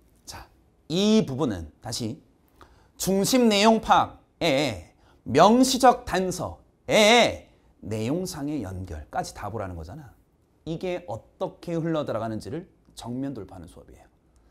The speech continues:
제 모든 수업이 그렇잖아요, 여러분들. 평가원이 시키는 대로 하고 나는 그걸 편안하게 제시만 해주는 스타일이잖아. 그 수업이에요.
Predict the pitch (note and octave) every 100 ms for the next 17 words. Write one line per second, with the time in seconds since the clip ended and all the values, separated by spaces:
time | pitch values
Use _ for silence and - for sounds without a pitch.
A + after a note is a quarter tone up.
0 | _ _ - G#2+ F2+ B2+ D#3 F#3+ G3+ -
1 | C#3+ C3 B2+ G2+ - E2 F2 - E2 _
2 | - G3 G3+ C#3+ F2+ - _ - A3 D#3
3 | A#2 A2 A2+ E2+ F#2+ F#2+ C#3 - - _
4 | - - A#3 A3+ A3+ F#3 E3 C#3+ - G#2
5 | G2 - F3+ C3+ F#2+ F2 D#2+ - - -
6 | - _ _ _ _ _ _ _ _ _
7 | - - G#2+ F#2 C3